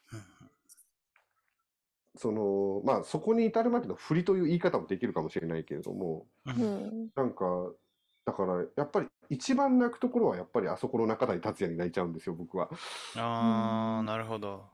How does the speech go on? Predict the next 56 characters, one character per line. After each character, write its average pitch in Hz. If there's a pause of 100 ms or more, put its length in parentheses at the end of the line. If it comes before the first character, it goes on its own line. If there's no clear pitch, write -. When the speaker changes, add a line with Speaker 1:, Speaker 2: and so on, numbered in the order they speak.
(160)
Speaker 2:
や 127
っ 101
と 135
親 135
子 104
に 90
な 98
れ 95
た 82
ん 80 (260)
だ 73
っ - (260)
て 82
い 80
う、 82
Speaker 1:
う 95
ん。 -
Speaker 2:
な 165
ん -
か、 95 (920)
鬼 233
政 262
が 240
鬼 214
政 277
と 247
し -
て 202 (520)
の 160
ゴ 165
ー 127
ル 90
に 87
た -
ど 107
り 110
着 117
い 95
た -
と -
い 73
う -
か、 - (400)
Speaker 1:
う 120
ん。 110
Speaker 3:
う 214
ん。 220 (400)
Speaker 2:
も 185
は 180
や 175
力 185
で 120
支 -
配 101
す -
る 95